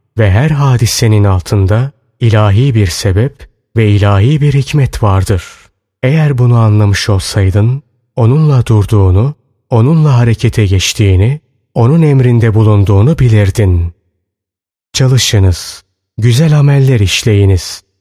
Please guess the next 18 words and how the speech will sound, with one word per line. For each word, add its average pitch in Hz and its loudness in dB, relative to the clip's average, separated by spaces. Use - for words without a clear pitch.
miskin 113 0
olmayınız. 113 0
Sebeplere 110 0
değil, 107 0
Allah 110 2
Celle 143 0
Celaluhu'ya 110 2
güvenip 143 -2
dayanınız. 95 0
Her 110 0
insan 113 -2
ancak 135 -2
kendisi 110 0
için 135 -2
takdir 131 -2
edilene 143 0
muvaffak 110 0
olabilir. 95 0